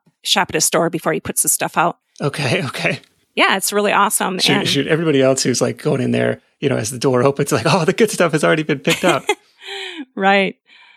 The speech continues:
Speaker 1: Believe me, there's plenty of really good stuff. There's all kinds of ways to get items, and you can just make a really good living doing it.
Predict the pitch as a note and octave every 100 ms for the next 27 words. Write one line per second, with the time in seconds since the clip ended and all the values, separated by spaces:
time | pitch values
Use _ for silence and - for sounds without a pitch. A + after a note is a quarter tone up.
0 | _ - F3+ F#3 F3 D#3+ E3 - - G3
1 | F3 D#3+ C#3 _ _ - E3 F3 E3+ E3
2 | E3 - D#3 - - _ _ _ - F#3
3 | - - G3+ - F#3 E3+ D#3+ F3 E3+ E3
4 | - E3 - E3+ F3 E3 E3+ D#3+ D#3+ -
5 | D#3+ D#3 D3+ D3+ _ _ - F3+ - D3+
6 | E3 - - _ _ - F3 - D#3+ E3
7 | E3 E3 E3 E3 D#3+ D#3+ D#3+ D#3+ D#3+